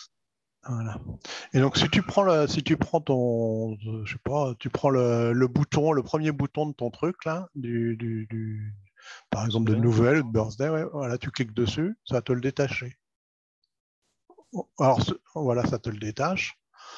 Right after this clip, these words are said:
Speaker 1: Euh, donc, t'auras les trucs détachés, c'est-à-dire que tu peux aller te balader dans une autre,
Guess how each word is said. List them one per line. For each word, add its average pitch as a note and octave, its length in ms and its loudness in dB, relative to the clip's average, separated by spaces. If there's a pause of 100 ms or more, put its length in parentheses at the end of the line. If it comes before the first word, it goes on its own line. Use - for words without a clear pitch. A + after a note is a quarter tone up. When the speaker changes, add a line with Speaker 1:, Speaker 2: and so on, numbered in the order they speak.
(280)
Speaker 1:
Euh, A2 440 0
donc, A2 340 -2
t'auras G2+ 500 -2
les F#2+ 100 -8
trucs A#2 220 -8
détachés, A2 500 -2
c'est-à-dire B2 440 -2
que - 60 -16
tu B2+ 80 -4
peux - 120 0
aller B2 120 4
te A#2 60 -4
balader B2+ 420 2
dans B2+ 140 2
une A2+ 180 0
autre, A#2+ 420 -2